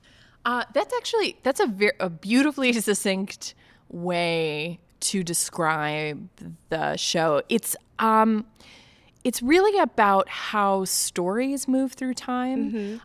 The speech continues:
Speaker 1: uh, or I think. I, it's, it's a very, it's one of the most challenging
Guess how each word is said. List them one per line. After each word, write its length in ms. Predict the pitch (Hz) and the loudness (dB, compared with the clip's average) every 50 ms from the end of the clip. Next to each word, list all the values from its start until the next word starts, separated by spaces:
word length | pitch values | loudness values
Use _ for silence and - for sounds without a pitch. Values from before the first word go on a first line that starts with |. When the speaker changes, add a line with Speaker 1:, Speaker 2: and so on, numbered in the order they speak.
| - 196 | 2 4
Speaker 1:
uh, 140 | 190 190 - - | 6 6 6 8
or 180 | 233 226 220 202 | 8 8 8 8
I 120 | 185 185 | 6 4
think. 460 | - - - 185 - - - - - _ - | 0 -2 -2 -2 -2 -2 -8 -18 -10 _ 0
I, 160 | 202 220 - - | 0 0 0 -2
it's, 340 | 254 262 226 - - - - _ - | -4 -4 -4 -6 -12 -14 -10 _ -4
it's 140 | 254 - | -2 0
a 100 | 240 226 226 - _ _ | 0 -2 -2 -4 _ _
very, 640 | - 359 359 330 320 302 277 269 254 247 247 247 - _ _ _ _ _ _ - | -2 0 0 2 2 2 0 0 0 0 -2 -2 -4 _ _ _ _ _ _ -6
it's 120 | 220 - 269 | -4 -2 0
one 120 | 302 320 | 2 2
of 60 | 339 | 4
the 60 | 320 269 | 4 4
most 160 | 233 226 - | 4 2 4
challenging 600 | - 214 196 196 196 196 196 190 185 185 180 - | 4 4 4 4 4 2 0 -2 -2 -4 -6 -8